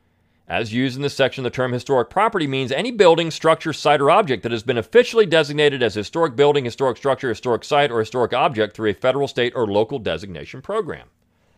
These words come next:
Memorial means a plaque, statue, marker, flag, banner, cen-,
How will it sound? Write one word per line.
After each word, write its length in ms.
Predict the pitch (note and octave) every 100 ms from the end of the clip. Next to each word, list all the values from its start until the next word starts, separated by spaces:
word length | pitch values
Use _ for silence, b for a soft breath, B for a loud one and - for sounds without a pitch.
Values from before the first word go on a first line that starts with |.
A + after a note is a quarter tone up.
| _ _ _ _ _ _ _ _
Memorial 420 | A#2 A#2+ B2+ D3 C3+
means 280 | B2+ A2+
a 60 | F2+
plaque, 520 | - - E2 D#3+ - _ _ _ _ _ _ _ _ _ - -
statue, 440 | - B2 B2+ E3
marker, 360 | B2 C3+ C#3+ E3+
flag, 460 | - G#2 B2 C#3+
banner, 300 | G#2 A#2 D3
cen-, 340 | C#3 - C3+